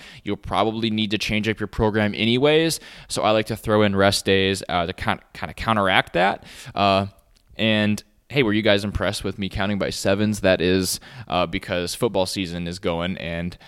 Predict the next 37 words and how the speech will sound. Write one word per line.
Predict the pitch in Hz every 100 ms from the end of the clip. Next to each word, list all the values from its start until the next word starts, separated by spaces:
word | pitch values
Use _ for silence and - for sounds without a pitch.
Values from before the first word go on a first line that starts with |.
| - -
I'm | - 80 87
thinking | 87 92
in | 87
touchdowns | 92 95 - 78 71 87
with | 90
all | 101 104
my | 107
numbers. | 107 104 95 85
So | - 87
that | 87
was | 90
quite, | 92 - 101 - - - -
quite | - 113 87
easy. | 107 110 95 85 - - -
Um, | - 104 101 95 95 - _ - - -
I, | 120 151 190 175 - _ _ _ _ _ _ -
I | 131
like | 151 175 -
to | 170
put | 160
in | 156 139
rest | 131 -
days, | 143 135 131 135 135
at | - 110 123
least | 147 180 170 131
one | 131 139
per | - 139
week, | 135 151
but | 165 123
most | 123 135
of |
the | 135
time | 123 135 123
it's | 117
gonna | 131
be | 113
two, | 107 - 120 113 143